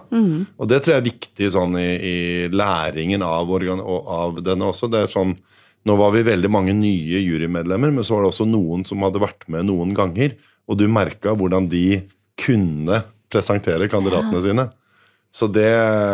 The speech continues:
Speaker 2: det var veldig spennende, og det tenker jeg er en læring, sånn når man skal jobbe med juryen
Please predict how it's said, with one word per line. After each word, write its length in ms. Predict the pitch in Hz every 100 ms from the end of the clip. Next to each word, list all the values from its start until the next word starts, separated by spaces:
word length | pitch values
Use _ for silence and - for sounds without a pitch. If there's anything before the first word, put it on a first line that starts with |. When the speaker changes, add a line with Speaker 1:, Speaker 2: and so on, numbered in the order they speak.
| 95 90 90
Speaker 2:
det 120 | 110 131
var 80 |
veldig 220 | 131 95 98
spennende, 320 | - 95 85
og 80 | 95
det 80 | 120
tenker 200 | 147 117
jeg 80 | 107
er 60 |
en 60 | 110
læring, 500 | 110 92 76 82 147
sånn 160 | 143 110
når 120 | 107
man 80 | 104
skal 140 | - 101
jobbe 140 | 80
med 80 | 90
juryen 540 | 90 82 78 90 98